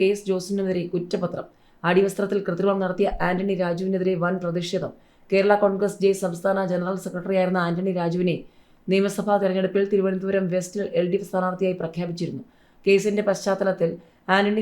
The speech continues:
രാജുവിനെ ഒഴിവാക്കി വി സുരേന്ദ്രൻ പിള്ളയെ സ്ഥാനാർത്ഥിയാക്കി. തൊണ്ടി മുതൽ തിരിമറി കേസ്. അയോഗ്യനായ ആന്റണി രാജു എം എൽ എ അപ്പീലിന് കൂട്ടുപ്രതി ജോസും അപ്പീൽ നൽകും. തൊണ്ടി മുതലിൽ കൃത്രിമം നടത്തിയ കേസിൽ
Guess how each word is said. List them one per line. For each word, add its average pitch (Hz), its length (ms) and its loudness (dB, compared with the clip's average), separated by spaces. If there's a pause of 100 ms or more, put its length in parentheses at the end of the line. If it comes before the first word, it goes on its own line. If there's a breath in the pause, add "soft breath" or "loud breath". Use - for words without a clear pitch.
രാജുവിനെ 190 400 2
ഒഴിവാക്കി 180 460 2
വി 185 180 -2
സുരേന്ദ്രൻ 190 460 -2
പിള്ളയെ 175 320 0
സ്ഥാനാർത്ഥിയാക്കി. 175 680 -4 (720)
തൊണ്ടി 294 340 8 (100)
മുതൽ 254 220 8 (180)
തിരിമറി 226 460 4 (120)
കേസ്. 175 340 -2 (240)
അയോഗ്യനായ 220 640 4 (300)
ആന്റണി 226 440 2
രാജു 196 320 0
എം 180 140 0
എൽ 175 100 0
എ 220 60 2 (100)
അപ്പീലിന് 185 460 0 (140)
കൂട്ടുപ്രതി 202 540 2 (100)
ജോസും 202 420 0 (100)
അപ്പീൽ 180 280 -2 (100)
നൽകും. 123 260 -8 (600 soft breath)
തൊണ്ടി 196 360 4
മുതലിൽ 214 400 2
കൃത്രിമം 214 420 0
നടത്തിയ 208 300 0
കേസിൽ 202 420 -2